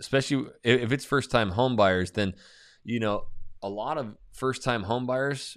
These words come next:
they don't really even care about the house. It's more like Las Vegas, right? Like, you're going to Las Vegas for all the activities,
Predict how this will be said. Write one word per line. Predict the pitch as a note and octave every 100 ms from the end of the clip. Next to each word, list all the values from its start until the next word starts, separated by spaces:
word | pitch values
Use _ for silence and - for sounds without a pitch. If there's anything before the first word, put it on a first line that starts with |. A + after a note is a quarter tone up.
| _
they | G2 A2+ D3+
don't | F3 B2+
really | B2+ A#2+
even | A2 G2 F2
care | - A2
about | A2 G2+ -
the | F#2
house. | G2+ E2+ - G2+
It's | -
more | A#2+ C#3+
like | C#3
Las | F#2+ G2+ G2+ -
Vegas, | E2+ F2 D#2 - -
right? | E2+ G2+ - _ _ _ _ -
Like, | G2 F2
you're | F#2+ G2 C#3
going | C3+ C3+
to | A#2+
Las | A2 G2+
Vegas | G2 G2+ G#2+
for | - F#2+ -
all | F#2 F#2+
the | F2+
activities, | E2+ - G2 C3 E3 F3+ -